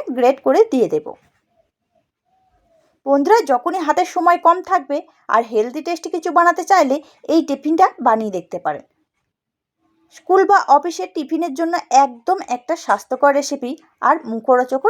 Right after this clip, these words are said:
রেসিপি। দেখুন, আলুটাকে আমি গ্রেট করে দিয়ে দিয়েছি, এবার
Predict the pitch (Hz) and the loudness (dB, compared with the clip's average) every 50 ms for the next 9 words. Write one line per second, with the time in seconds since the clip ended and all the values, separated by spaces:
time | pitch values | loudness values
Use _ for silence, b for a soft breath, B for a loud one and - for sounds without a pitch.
0 | 523 359 - - 190 - - - - _ _ _ _ _ _ _ _ _ _ _ | 2 0 0 -2 -8 -12 -14 -16 -18 _ _ _ _ _ _ _ _ _ _ _
1 | _ _ _ _ _ _ _ _ _ _ _ _ _ _ - 226 262 269 - 427 | _ _ _ _ _ _ _ _ _ _ _ _ _ _ -2 0 0 0 0 -2
2 | 571 - - - 226 247 269 277 294 285 294 339 330 330 349 302 240 226 254 262 | -6 -6 -2 0 2 2 4 4 2 2 2 2 0 0 0 -2 0 2 4 4
3 | 262 - - 320 320 262 311 320 269 320 330 339 330 330 381 415 554 - - _ | 4 2 -2 -2 0 0 0 0 2 2 2 2 0 0 0 0 0 -2 -6 _
4 | _ _ _ _ _ _ _ _ _ _ _ _ _ - 240 254 330 | _ _ _ _ _ _ _ _ _ _ _ _ _ -2 0 2 0